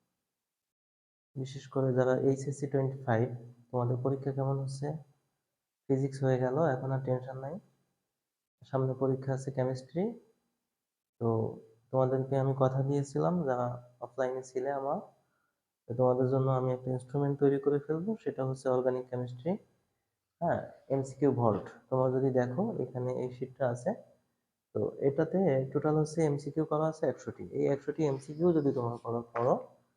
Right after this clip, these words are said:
আশা করি এইখান থেকে তোমাদের, আহ, অ্যাডমিশন বলো, বোর্ড পরীক্ষা বলো, যে কোনো জায়গায় তুমি ইনশাল্লাহ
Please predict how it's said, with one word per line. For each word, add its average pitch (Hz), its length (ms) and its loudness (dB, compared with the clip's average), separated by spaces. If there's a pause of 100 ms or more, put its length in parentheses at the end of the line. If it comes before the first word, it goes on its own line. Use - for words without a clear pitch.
(360)
আশা 123 300 2
করি 170 240 4 (800)
এইখান 143 380 4
থেকে 165 340 0
তোমাদের, 131 500 4
আহ, 113 280 2
অ্যাডমিশন 123 560 0
বলো, 113 380 0 (360)
বোর্ড 123 180 0 (100)
পরীক্ষা 123 340 -4
বলো, 113 380 0 (600)
যে 160 80 6
কোনো 175 220 6
জায়গায় 143 380 6
তুমি 151 160 2 (220)
ইনশাল্লাহ 139 360 0